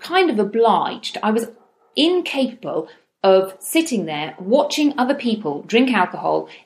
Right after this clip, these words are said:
if I wasn't drinking alcohol. Now, of course, I could do it, but it meant that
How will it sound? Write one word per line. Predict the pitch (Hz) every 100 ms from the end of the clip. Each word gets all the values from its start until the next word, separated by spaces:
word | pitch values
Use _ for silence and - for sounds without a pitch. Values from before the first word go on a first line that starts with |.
| 196
if | 196 -
I | 185 180 175 -
wasn't | 170 170 170 -
drinking | 175 160 170
alcohol. | 170 160 - -
Now, | 185 -
of | 175
course, | - 180 175
I | 175
could | 185 -
do | 302 208
it, | - - - - _
but | - 233 - - -
it | 226 226
meant | 226 262 320 320 -
that | 233 214 202 -